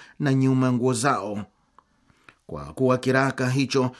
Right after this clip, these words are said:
kilitengenezwa kwa kitambaa cha manjano, kiliitwa kiraka cha manjano, na wakati mwingine kilitambulika kwa jina la kiraka cha fedheha,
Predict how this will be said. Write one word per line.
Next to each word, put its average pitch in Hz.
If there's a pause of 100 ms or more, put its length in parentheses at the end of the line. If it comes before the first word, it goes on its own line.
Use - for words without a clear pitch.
(200)
kilitengenezwa 127
kwa 127
kitambaa 127
cha 135
manjano, 131 (260)
kiliitwa 147
kiraka 147
cha 151
manjano, 147 (320)
na 78
wakati 131
mwingine 127 (280)
kilitambulika 127
kwa 127
jina 135
la 131
kiraka 135
cha 135
fedheha, 131